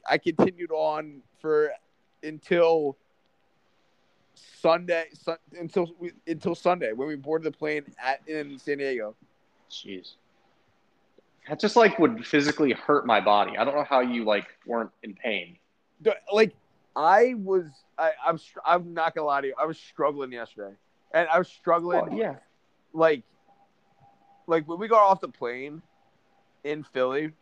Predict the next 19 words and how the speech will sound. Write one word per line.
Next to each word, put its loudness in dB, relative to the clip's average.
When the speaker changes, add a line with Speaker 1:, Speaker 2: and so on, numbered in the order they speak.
Speaker 1:
it -10
was -8
a -12
direct 2
flight. -2
Speaker 2:
Thank -2
Speaker 1:
Like, 0
Speaker 2:
God. 4
<laughs> -8
Speaker 1:
it, 0
like, 0
I 4
was -6
like, -6
"Wow, 0
like, -6
this -6
week -4
was 0